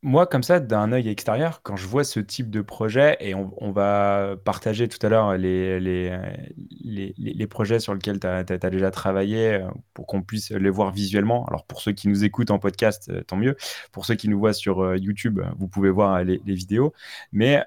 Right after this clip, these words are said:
euh, c-, c'est des projets qui, nous, en fait, euh, d-, d'un œil extérieur, nous paraissent faramineux. On dit, « Putain, mais c'est, c'est un truc de fou, quoi. » Et, euh,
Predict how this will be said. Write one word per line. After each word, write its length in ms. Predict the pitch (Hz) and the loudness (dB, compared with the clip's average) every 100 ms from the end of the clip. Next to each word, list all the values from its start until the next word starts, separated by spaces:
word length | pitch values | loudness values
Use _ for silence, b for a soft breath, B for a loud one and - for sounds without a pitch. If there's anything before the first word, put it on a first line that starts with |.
| - | 0
euh, 160 | 95 | -2
c-, 160 | 98 - | -2 -6
c'est 160 | - 101 | -10 -2
des 120 | 98 | -2
projets 300 | - 113 156 | 0 0 0
qui, 180 | - 98 92 90 - - | 0 -2 -2 -4 -14 -10
nous, 600 | 120 113 123 127 180 170 | -2 2 4 6 6 4
en 80 | 110 | 2
fait, 260 | - 147 101 | 0 -2 -2
euh, 100 | 98 | -2
d-, 200 | 90 95 | -2 -2
d'un 180 | 98 | 0
œil 160 | 110 107 | 0 0
extérieur, 680 | 98 - 104 110 143 127 95 | -4 -2 -2 2 2 2 0
nous 140 | 98 | -2
paraissent 440 | 98 107 120 - 95 | -2 -2 -2 -6 -14
faramineux. 720 | - - 139 123 131 139 160 | -14 -8 -6 -2 0 0 0
On 80 | 110 | -2
dit, « 140 | 113 | -6
Putain, 140 | - 110 | -8 -10
mais 80 | 90 | -10
c'est, 160 | - | -14
c'est 140 | - 90 | -12 -10
un 100 | 92 | -10
truc 340 | - 160 131 | -6 -4 -2
de 260 | 117 127 - - | -2 -2 -4 -16
fou, 500 | - - - 170 175 | -16 -14 -4 0 0
quoi. » 240 | - 95 95 B B B | -2 -6 -8 B B B
Et, 200 | 127 165 - | 2 2 2
euh, 680 | 104 101 95 98 95 87 - | 0 0 0 0 0 -2 -4